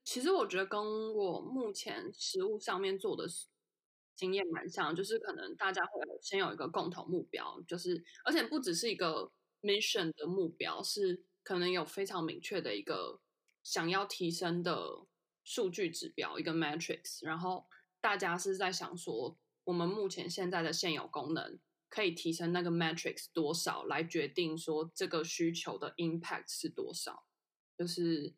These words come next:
感觉这样大家比较容易站在同一个基础点上去想事情，就是因为毕竟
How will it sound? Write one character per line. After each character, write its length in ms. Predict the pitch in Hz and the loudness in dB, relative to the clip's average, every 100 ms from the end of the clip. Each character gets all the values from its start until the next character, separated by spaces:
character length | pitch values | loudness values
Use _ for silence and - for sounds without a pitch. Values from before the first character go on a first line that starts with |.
| _ _ _ | _ _ _
感 160 | - 185 | 2 4
觉 120 | 381 | 4
这 120 | - | 4
样 160 | 269 254 | 2 2
大 120 | 247 | 2
家 200 | 220 202 | 2 2
比 120 | 185 | 2
较 160 | 175 202 | 2 2
容 240 | 196 170 | 2 2
易 120 | 185 | 2
站 260 | 190 196 175 | 0 0 2
在 320 | 185 170 160 - _ _ _ | 2 2 0 -6 _ _ _
同 240 | - 180 175 | -4 0 2
一 100 | 180 | 2
个 200 | 180 170 | 2 0
基 240 | 170 185 | 0 -2
础 260 | 175 165 160 | 0 -2 0
点 260 | 175 - | 0 -2
上 300 | - 160 151 | -4 -2 -4
去 560 | - - 190 104 - - _ _ _ _ _ _ _ _ _ | -6 -2 0 0 -4 -12 _ _ _ _ _ _ _ _ _
想 200 | - - 175 | -4 -2 0
事 220 | - 165 | 0 0
情， 260 | - - - | -2 -6 -2
就 120 | 233 | 2
是 80 | 240 | 4
因 100 | 269 | 4
为 120 | 277 | 2
毕 160 | 269 | 2
竟 280 | 240 240 185 | 0 -2 -2